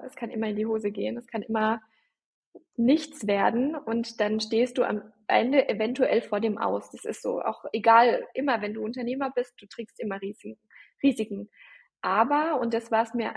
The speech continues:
einfach wert, und aus dem Grund war es mir das einfach wert, ich habe von Anfang an, bin ich so an die Sache gegangen, dass ich gesagt habe, wenn's scheitert, dann habe ich so viel gelernt, dass es das wa-, wert war.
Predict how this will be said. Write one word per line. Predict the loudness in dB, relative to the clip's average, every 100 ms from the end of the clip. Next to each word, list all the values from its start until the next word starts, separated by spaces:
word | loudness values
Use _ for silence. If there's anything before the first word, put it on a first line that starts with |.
| -6
einfach | -6 -2 -4 -4
wert, | -2 -2 -4 -4
und | -4
aus | -4 0
dem | 0 2
Grund | 2 4
war | 2
es | 2 -6
mir | -6
das | -6 -8
einfach | -8 -8 -10 -6
wert, | -4 -2 -2 -6 _ _ _ _ _ _
ich | -4 -2
habe | -2
von | -4
Anfang | -4 -4 -4
an, | -2 -4 -2
bin | -4
ich | -4
so | -2
an | -2
die | 0
Sache | 0 0 -2
gegangen, | 0 0 -2
dass | -6 -12
ich | -10
gesagt | -6 -4
habe, | -6 -6
wenn's | -8 -8 -16 _
scheitert, | -6 -2 -2 -2 -4 -4 -14 _ _ _ -2
dann | 0 0
habe | -6
ich | -6 -4
so | -4
viel | -2 0
gelernt, | 2 2 -2 -6 -6
dass | -8 -8
es | -10
das | -10 -8 -4
wa-, | -4 -4
wert | -4 -4 -2
war. | -4 -6 -8